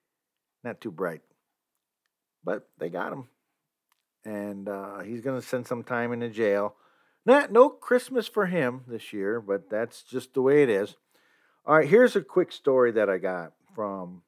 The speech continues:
Fox Carolina News, and I appreciate them for allowing me to use the sound on this one here,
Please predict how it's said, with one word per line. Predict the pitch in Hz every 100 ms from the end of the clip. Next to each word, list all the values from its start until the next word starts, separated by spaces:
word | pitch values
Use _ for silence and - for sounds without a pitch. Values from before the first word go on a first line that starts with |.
| _ _ _ _ _ _
Fox | 143 151 151 -
Carolina | - 135 120 117 113 110 110
News, | 98 87 82 - - -
and | 113
I | 104
appreciate | 104 135 - 123 101
them | 113 98
for | 113
allowing | 110 110 110
me | 110
to | 101
use | 110 95
the | 98
sound | - 113 104
on | 101 101
this | 107 -
one | 110 101
here, | 113 104